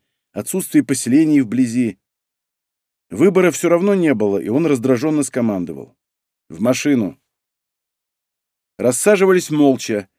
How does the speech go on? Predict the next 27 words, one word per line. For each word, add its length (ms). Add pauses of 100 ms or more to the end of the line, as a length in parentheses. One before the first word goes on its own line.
(260)
и 80
это 220
молчание 540
было 240
таким 300
тягостным, 540
что 140
Разумовский 540
счел 260
нужным 380
пояснить: 600 (800)
«Чуть 220
рассветет, 600
разберемся». 760 (880)
Оставалось 540
только 260
ждать. 520 (1200)
Минут 360
десять 340
в 40
машине 400
царило 340
молчание, 720
прерываемое 680
только 280
легким 360
шуршанием, 720